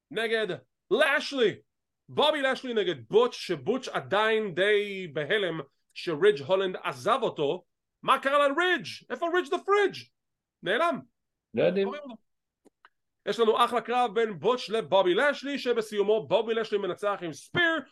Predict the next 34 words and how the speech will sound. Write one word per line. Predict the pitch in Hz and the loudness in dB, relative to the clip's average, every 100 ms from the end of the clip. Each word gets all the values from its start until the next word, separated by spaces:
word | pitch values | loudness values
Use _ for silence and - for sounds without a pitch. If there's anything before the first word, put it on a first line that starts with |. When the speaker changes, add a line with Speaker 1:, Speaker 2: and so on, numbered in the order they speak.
| _ | _
Speaker 1:
שפשוט | - 240 233 262 262 _ _ | -4 -2 -2 -4 -8 _ _
הופך | 214 - 262 233 | -6 0 -2 0
את | 175 | 0
בוטש | 196 220 - - _ - | 0 0 -4 -16 _ -6
בשלוש | 175 190 | -4 -4
מאות | 175 156 | -6 -10
שישים | 151 156 | -8 -6
מעלות. | 135 113 - _ _ _ _ _ _ _ _ _ _ _ _ _ | -6 -8 -16 _ _ _ _ _ _ _ _ _ _ _ _ _
שלוש | - 196 | -6 -2
מאות | 247 | -2
שישים, | 202 240 208 | -2 -2 0
Speaker 2:
כן. | |
Speaker 1:
מאה | 202 | -2
שמונים. | 185 220 214 160 - 190 156 _ _ _ - | 0 -2 -2 -4 -14 -16 -16 _ _ _ -12
כן. | - 131 | -10 -10
Speaker 2:
קרב, | - 135 - 135 | 0 2 2 -8
קרב | - 127 143 | -2 2 4
נחמד, | 139 - 104 101 131 170 | 2 -2 0 2 2 0
הוא | 135 | -4
קצת | - 127 - | -2 -2 -2
הפתיע | - - 127 110 | -4 -2 4 6
אותי | 104 - 101 | 6 0 -4
שזה... | - 95 95 92 90 90 87 87 - | -2 -2 0 0 -2 -6 -10 -12 -16
שאני | - 92 92 | -8 -6 -4
Speaker 1:
למה | 123 185 | -2 0
הפתיע? | 190 190 170 175 | 0 0 0 0
Speaker 2:
הוא | 175 | 0
Speaker 1:
בוטש | 139 147 | -4 -2
מתאבק | 175 175 160 170 | -4 -2 -2 -4
טוב, | - 170 175 139 | -2 -2 -2 -2
לשלי | 131 131 160 | -6 -4 -8
מתאבק | 151 156 147 | -4 -4 -6
טוב. | - 156 147 107 | -6 -6 -4 0
Speaker 2:
לא, | 110 160 135 92 87 | 4 6 6 4 0